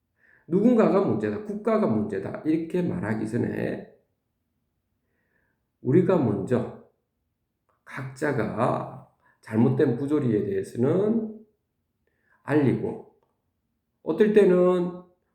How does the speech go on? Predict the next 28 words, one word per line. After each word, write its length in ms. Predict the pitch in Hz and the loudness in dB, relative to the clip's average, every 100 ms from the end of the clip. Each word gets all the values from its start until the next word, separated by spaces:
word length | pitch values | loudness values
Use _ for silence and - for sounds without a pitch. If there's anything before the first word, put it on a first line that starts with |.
| _ | _
소송할 420 | 214 202 131 113 | -2 0 0 -2
거는 200 | 127 120 | -4 -4
하셔야 340 | 180 - 104 | -4 -4 -2
되고, 200 | 98 101 | -2 0
어쩔 280 | 123 131 196 | 2 6 6
수 100 | - | 4
없을 300 | 110 101 110 | -6 -6 -10
때 180 | 113 - | -12 -14
전체 880 | - - 190 190 170 131 131 - _ | -18 -10 -8 -6 -4 -6 -8 -16 _
그 220 | 110 107 | -12 -6
공동체에 720 | 117 127 196 190 - - - | 0 4 4 4 -2 -4 -6
피해를 340 | - 117 117 | -8 -6 -4
줄 220 | - - - | -6 -10 -14
때는, 240 | - - - _ _ - | -14 -16 -20 _ _ 0
또는 300 | 220 220 214 | 4 6 4
고소 320 | 135 131 135 | 2 2 2
고발할 420 | 143 151 143 120 | 2 0 -2 -4
거는 260 | 139 135 - | -4 -6 -6
하셔야 260 | 202 208 | -8 -8
되고요. 380 | - - - - - _ _ _ _ _ _ _ _ | -8 -12 -14 -16 -20 _ _ _ _ _ _ _ _
그렇게 320 | 123 120 123 | -6 -2 0
해서 640 | 120 90 98 139 - - - _ _ | -2 -2 0 0 -2 -8 -20 _ _
반듯하게 1040 | _ - 117 120 - - 180 170 107 107 - | _ -14 -2 0 0 -6 -8 -6 -8 -10 -10
모두가 540 | 120 160 202 208 196 196 | -4 -2 0 0 -2 -2
잘 240 | 113 110 | -4 -4
살아갈 420 | 131 127 107 104 | -2 -2 -2 -2
수 140 | - - | -6 -10
있도록 1000 | - 143 113 107 113 170 - - - | -6 -6 -4 0 2 0 -2 -10 -20